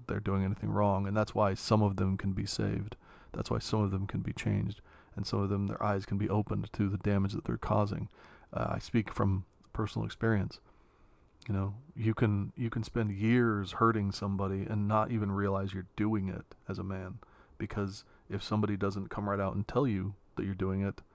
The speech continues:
you'll never know, you know. And in, this is coming from a man. I'm, I am not a typical man in most regards. I am extremely emotional and extremely in touch with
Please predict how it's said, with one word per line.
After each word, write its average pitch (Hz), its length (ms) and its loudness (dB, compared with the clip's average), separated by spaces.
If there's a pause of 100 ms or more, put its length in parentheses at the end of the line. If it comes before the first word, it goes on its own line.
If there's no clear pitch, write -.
(800)
you'll 101 340 -2
never 107 200 2
know, 104 340 0 (320)
you 95 180 -8
know. 107 260 -8
And 123 140 2
in, 135 220 2 (360)
this 156 220 4
is 143 120 4
coming 107 280 4
from 98 180 2
a 95 40 2
man. 95 340 0
I'm, 117 480 4
I 117 140 4
am 98 300 4 (640)
not 107 420 4 (200)
a 104 60 -2
typical 98 400 -4
man 92 380 -2 (180)
in 95 140 0
most 95 280 -2 (240)
regards. 95 540 -2 (460)
I 113 120 0
am 101 280 -2 (440)
extremely 117 720 0 (340)
emotional 104 680 0
and 107 260 0
extremely 117 460 0
in 98 100 -2
touch - 300 -4
with - 160 -4